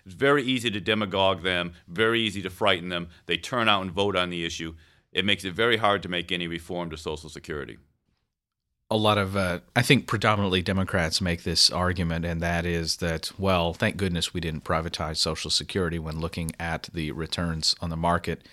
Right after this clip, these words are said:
Speaker 2: uh, for the past, uh, year and a half.
Speaker 1: Well, the market's certainly scary right now. Uh, anybody who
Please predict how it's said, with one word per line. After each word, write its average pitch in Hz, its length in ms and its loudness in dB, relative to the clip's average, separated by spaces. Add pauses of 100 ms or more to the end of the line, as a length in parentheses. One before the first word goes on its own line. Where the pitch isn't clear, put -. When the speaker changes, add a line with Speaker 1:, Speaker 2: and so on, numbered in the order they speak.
(360)
Speaker 2:
uh, 87 100 -2
for - 140 -6
the 85 100 -4
past, - 480 0
uh, 95 200 -6 (220)
year 98 140 0
and 107 100 2
a 87 40 0
half. 107 320 -4 (360)
Speaker 1:
Well, 143 160 6
the 131 60 0
market's 139 380 4
certainly 110 320 0
scary 120 360 6
right 80 240 0
now. 76 340 0
Uh, 80 300 0 (220)
anybody 92 520 0
who 90 120 -6